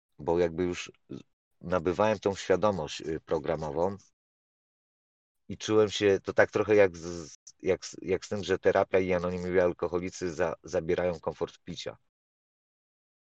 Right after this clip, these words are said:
To tak właśnie program za-, <laughs> zabierał mi komfort czynienia źle.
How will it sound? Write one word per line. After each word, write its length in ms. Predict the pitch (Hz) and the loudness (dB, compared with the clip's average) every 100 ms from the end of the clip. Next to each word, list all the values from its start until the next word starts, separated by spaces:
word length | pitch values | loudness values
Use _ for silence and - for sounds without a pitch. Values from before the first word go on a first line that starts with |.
| - - | -20 -12
To 120 | 85 | -4
tak 140 | 85 | 0
właśnie 460 | 82 90 - 87 85 76 | 2 0 0 -4 -4 -6
program 340 | - 90 87 82 | 0 0 0 -2
za-, 160 | 87 - | -2 -4
<laughs> 60 | 82 | -4
zabierał 340 | 80 78 110 87 | -6 0 0 0
mi 80 | 104 | -8
komfort 500 | - - - 117 - | -4 -6 2 0 0
czynienia 520 | - 107 95 95 90 85 | -10 -8 -4 -2 0 -2
źle. 320 | 78 80 | 0 -2